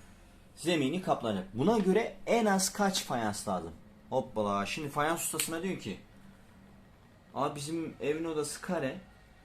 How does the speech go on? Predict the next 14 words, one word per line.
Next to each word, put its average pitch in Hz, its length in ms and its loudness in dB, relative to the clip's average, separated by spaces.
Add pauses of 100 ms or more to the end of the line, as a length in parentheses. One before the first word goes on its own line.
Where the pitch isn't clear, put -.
(320)
Şu - 220 -8
fayansların 143 720 0
uzunluğu 151 400 -2
da 147 180 -2
bu." 165 240 2 (2250)
Ee, 110 600 2 (180)
pardon, 104 360 0
bizim 123 220 0
oda 120 240 2
burası 113 340 -2 (300)
demeyelim. 101 500 -2
Şöyle 92 440 -2
diyeceksin. - 460 -10 (640)
Ee, 107 400 2